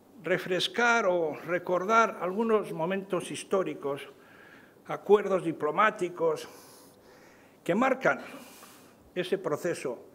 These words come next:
de negociación del contencioso de Gibraltar. Y el primero,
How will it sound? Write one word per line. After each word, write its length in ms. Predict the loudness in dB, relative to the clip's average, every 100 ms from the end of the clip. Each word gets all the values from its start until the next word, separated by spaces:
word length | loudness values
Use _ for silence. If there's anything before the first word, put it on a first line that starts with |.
| -20 -20 -20 -20 -20 -4
de 140 | 0 2
negociación 1000 | 2 2 0 -2 0 0 0 0 -6 -18 -20 -20 -20 -20 -18 -4
del 180 | -2
contencioso 720 | 0 -2 0 -2 -2 -2 0
de 60 | -2
Gibraltar. 600 | -2 -2 -4 -4 -8 -8 -12 -20 -20 -20 -20 -20 -20 -20 -20 -20 -20 -20 -2
Y 60 | 0
el 100 | 2
primero, 460 | 2 4 4 2